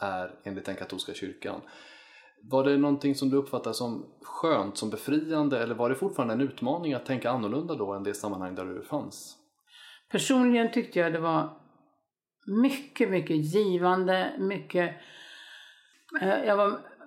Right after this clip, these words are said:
Speaker 2: jag var tacksam för ny-, ny-, nya insikter. Och jag ville gärna dela med mig, eh, med andra,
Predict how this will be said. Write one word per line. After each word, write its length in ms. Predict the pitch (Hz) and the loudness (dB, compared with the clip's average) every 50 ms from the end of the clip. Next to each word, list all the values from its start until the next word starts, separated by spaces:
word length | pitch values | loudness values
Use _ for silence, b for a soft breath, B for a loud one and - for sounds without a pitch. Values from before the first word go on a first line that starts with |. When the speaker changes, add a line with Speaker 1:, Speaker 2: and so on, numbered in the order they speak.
| - 294 | -12 -4
Speaker 2:
jag 80 | 285 190 | 0 0
var 220 | 196 190 - - - - | 2 0 0 -4 -12 -10
tacksam 640 | - - 208 - - - - - 190 220 247 247 | -2 -2 -2 -2 -2 -6 -2 2 2 2 2 4
för 180 | 247 226 220 214 | 2 2 2 2
ny-, 300 | 208 196 190 190 180 170 | 2 2 2 2 2 2
ny-, 400 | 185 185 175 175 170 175 175 - - - - - | 2 2 2 2 2 0 -4 -4 -6 -6 -6 -4
nya 400 | 185 185 185 185 175 165 156 170 | -2 0 2 2 4 4 4 2
insikter. 840 | 180 175 165 156 156 - 185 151 - - - - - 185 180 175 - B B B B B B B B B B _ | 2 2 0 0 -2 -2 -2 -4 -4 -8 -6 -4 -2 -2 -2 -4 -8 B B B B B B B B B B _
Och 380 | - 196 196 180 165 - - - - - - _ _ _ _ _ _ _ _ _ - | 2 4 4 4 2 -2 -6 -10 -10 -12 -18 _ _ _ _ _ _ _ _ _ -6
jag 200 | 320 - 190 175 | 0 2 2 4
ville 280 | 180 190 185 175 170 175 | 4 4 4 4 4 4
gärna 600 | 185 196 196 180 147 160 190 220 214 202 180 180 175 - - - 175 170 170 | 4 4 4 4 4 4 4 4 2 2 0 0 -2 -4 -4 -4 -6 0 2
dela 280 | 196 185 170 165 165 | 4 4 4 2 2
med 240 | 170 165 156 151 151 | 2 2 2 2 2
mig, 400 | 160 165 170 175 175 165 - - - | 2 2 2 0 -2 -4 -8 -8 -2
eh, 140 | 156 151 - - - - - - | -2 -2 -2 -2 -6 -10 -8 -2
med 220 | 175 170 175 175 | 2 4 4 6
andra, 400 | 170 156 151 151 160 165 175 175 | 4 4 2 0 0 -2 -4 -4